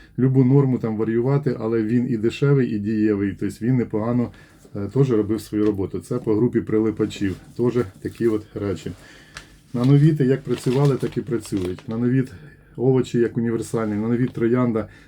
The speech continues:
Деякі приміняли нановіт троянду на орхідеї, на другі квіти, говорять, результати просто шокуючі. Дуже чудово працює, це поєднання, це біодобриво з ефектом стимуляції. Вони нікуди не ділися, вони прекрасно працюють в схемах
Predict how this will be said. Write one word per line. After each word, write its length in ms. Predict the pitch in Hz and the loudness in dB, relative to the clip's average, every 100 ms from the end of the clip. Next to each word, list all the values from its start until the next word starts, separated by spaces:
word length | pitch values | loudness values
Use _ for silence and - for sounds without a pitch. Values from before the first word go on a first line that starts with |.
| - | -4
Деякі 320 | 120 131 - | 2 2 0
приміняли 480 | 107 120 123 127 120 | 0 2 2 2 0
нановіт 360 | 117 120 123 | 0 0 0
троянду 460 | 120 117 120 120 110 | 0 0 2 2 0
на 100 | 113 | -2
орхідеї, 520 | 117 - 110 120 110 | -2 -2 0 2 2
на 80 | 107 | 2
другі 220 | 107 117 | 0 0
квіти, 320 | 110 127 120 | 0 -4 0
говорять, 220 | 107 107 101 | 0 0 -2
результати 480 | 101 104 110 113 | -4 -2 -4 -4
просто 300 | 98 117 - | -2 -4 -4
шокуючі. 580 | 143 113 98 95 90 - - - - - | -6 -6 -4 -4 -4 -8 -16 -20 -20 -6
Дуже 240 | 113 127 104 | 0 2 2
чудово 380 | - 107 110 | -2 0 2
працює, 400 | 107 110 - 147 | 0 -4 2 2
це 140 | 123 107 | 2 -4
поєднання, 560 | - 113 123 104 104 | -4 -2 0 -2 -4
це 120 | 101 104 | -4 -6
біодобриво 800 | 98 120 113 110 123 113 107 | 0 0 2 0 0 0 0
з 80 | 95 | -2
ефектом 380 | 98 117 101 107 | -4 -6 -6 -8
стимуляції. 720 | - 110 107 107 98 - 92 | -6 -4 -2 -2 -4 -6 -6
Вони 160 | 98 107 | -4 -2
нікуди 320 | 104 117 107 | -2 0 0
не 120 | 104 | 0
ділися, 400 | 101 123 113 110 | 2 2 2 0
вони 220 | 104 101 98 98 90 | -4 -4 -6 -10 -8
прекрасно 480 | 110 110 113 - 98 | -6 -2 -2 -2 -2
працюють 420 | 107 - 117 101 | -2 2 2 2
в 40 | |
схемах 440 | - - 131 127 | -4 -2 0 0